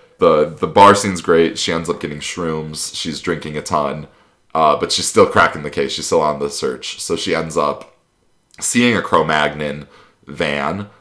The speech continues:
which she had done research for, um, in a great way. She actually does great cop work. She's kind of skeptical about it at first, but Lars is like, "This is cop work."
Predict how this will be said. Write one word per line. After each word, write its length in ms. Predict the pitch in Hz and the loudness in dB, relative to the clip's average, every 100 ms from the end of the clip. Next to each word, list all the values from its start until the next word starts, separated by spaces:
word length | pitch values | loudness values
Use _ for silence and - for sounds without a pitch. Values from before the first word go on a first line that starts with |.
| _ | _
which 200 | 82 90 | -6 -2
she 140 | - 104 | 2 4
had 140 | 87 | 4
done 200 | 127 123 | 4 2
research 400 | 104 110 82 - | 0 2 0 -2
for, 340 | - 67 69 - _ _ - | -2 -2 -2 -12 _ _ 0
um, 320 | 90 80 73 | 2 2 0
in 80 | 87 | -4
a 40 | |
great 240 | 82 92 | 4 4
way. 100 | 90 | 4
She 160 | 78 95 | 2 0
actually 180 | 87 85 | -2 -4
does 140 | 85 | -6
great 260 | - 87 - | -2 -2 0
cop 300 | 82 78 - | 0 0 0
work. 360 | 69 65 - _ _ - | -4 -4 -12 _ _ -8
She's 240 | - 85 | -6 -4
kind 200 | - 95 | -2 -2
of 80 | 82 | 0
skeptical 560 | - 92 85 - 82 76 | -2 0 -2 -2 -2 0
about 240 | 73 73 | 0 -2
it 80 | 69 | -2
at 120 | 65 | -6
first, 360 | - 69 69 - | -4 -4 -4 -8
but 140 | - | -4
Lars 280 | 76 73 69 | 0 0 0
is 120 | 69 | -8
like, 160 | 64 - | -12 -12
"This 180 | 71 62 | -12 -10
is 100 | - | -4
cop 300 | 73 - - | -4 -4 -4
work." 300 | 65 - | -6 -8